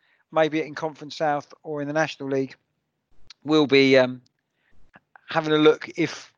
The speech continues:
when it starts again, if you lose your job, a lot of clubs will be looking at him thinking, "What, he's done a good job there." The way he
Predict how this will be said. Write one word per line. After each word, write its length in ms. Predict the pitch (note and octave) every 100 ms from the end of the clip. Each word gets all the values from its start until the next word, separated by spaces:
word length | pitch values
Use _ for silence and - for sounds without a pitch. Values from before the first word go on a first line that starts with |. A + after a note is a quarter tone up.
| -
when 200 | D#3 D3+
it 100 | B2
starts 340 | E3 D3+ B2+
again, 260 | C#3 C#3+ C3+
if 120 | C#3
you 120 | C#3+
lose 220 | D#3 D3+
your 80 | C#3+
job, 340 | E3 C#3+ C3+ - _ _ _
a 40 | D#3
lot 140 | E3
of 60 | C3+
clubs 220 | E3 C3+
will 80 | C#3+
be 100 | D3
looking 240 | D#3 D3
at 80 | C3+
him 100 | C3
thinking, 240 | - C3
"What, 120 | C3+ B2
he's 120 | B2 _
done 160 | D#3 C#3
a 40 |
good 200 | C3 E3+
job 240 | D#3+ D3
there." 300 | C3 C#3 C3+ B2 _ - _ -
The 80 | C3+
way 340 | D#3 E3+ E3
he 380 | C3 C#3+ C#3+